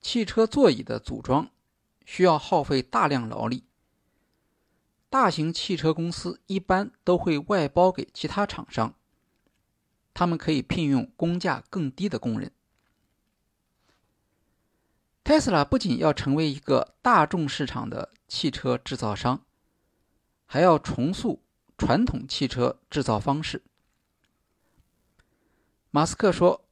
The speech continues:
：“我们信仰快速迭代，如果传统思维不能完成你的任务，那么非传统思维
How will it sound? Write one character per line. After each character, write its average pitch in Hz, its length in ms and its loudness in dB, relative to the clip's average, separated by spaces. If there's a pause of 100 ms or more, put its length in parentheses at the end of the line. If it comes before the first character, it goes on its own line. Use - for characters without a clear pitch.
：“我 143 140 8
们 147 120 4
信 196 280 0
仰 - 240 -4
快 180 240 2
速 131 200 -4
迭 117 200 -2
代， - 160 0 (1300)
如 285 160 6
果 147 180 8
传 214 240 2
统 139 160 -2
思 175 220 -2
维 147 260 0 (400)
不 240 100 8
能 208 160 4
完 175 200 4
成 185 180 0
你 120 60 0
的 107 120 0
任 147 200 2
务， - 80 -6 (1300)
那 175 140 2
么 147 120 6
非 240 280 0
传 160 200 -2
统 123 140 -4
思 - 200 -6
维 - 220 -4